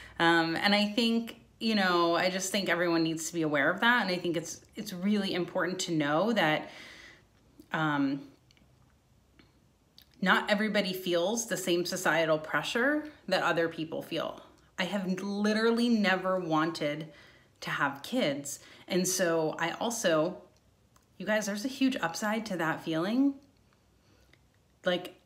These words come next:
I then did not feel the pressure to, like, gotta find a husband, gotta do the thing, gotta get pregnant, gotta have the babies, gotta do all this. And so, um, what that did for me was give me more time and space to find the right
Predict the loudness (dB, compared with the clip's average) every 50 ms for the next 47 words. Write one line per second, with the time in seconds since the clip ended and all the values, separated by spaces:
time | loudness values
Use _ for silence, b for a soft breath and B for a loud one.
0 | _ _ _ 0 2 4 4 2 2 2 2 2 4 2 2 2 0 2 2 2
1 | 2 2 0 -2 -4 -4 -4 -2 -2 -4 -4 -2 0 0 2 2 0 -2 -2 -2
2 | -2 -4 -6 -4 -2 0 0 -2 -2 -4 -8 -16 -20 -20 _ _ _ _ -6 -4
3 | -2 -2 0 0 0 0 0 2 2 2 0 0 0 -2 -2 -2 -2 -4 -4 -8
4 | -10 -4 -2 0 0 0 0 -2 -2 -4 -4 -4 -4 -2 -2 0 2 0 0 0
5 | -2 -2 -2 0 0 -2 -2 -4 -4 -4 -6 -6 -4 -4 -2 -4 -4 -4 -6 -2
6 | 0 0 2 2 2 0 -2 -2 -2 -2 -4 -4 -4 -4 -4 -4 -2 -4 -4 -4
7 | -2 -2 -2 0 0 -2 -2 0 0 2 2 2 2 2 0 0 0 -2 -4 -2
8 | -2 0 0 0 0 -2 B B B B B B B B 0 0 0 0 -2 -2
9 | -2 -2 -2 0 0 -2 -2 -2 -4 -6 -6 -6 -6 -4 -4 -2 -2 -2 -2 -2
10 | -2 -2 -2 -2 -4 -4 -4 -6 -4 -2 0 0 0 0 0 -2 -2 -2 -2 -2
11 | 0 0 -2 -2 -4 -6 -6 -6 -4 -4 -6 -6 -6 -4 -4 -4 -2 -2 -2 -4
12 | -4 -2 0 0 0 0 -2 -6 -12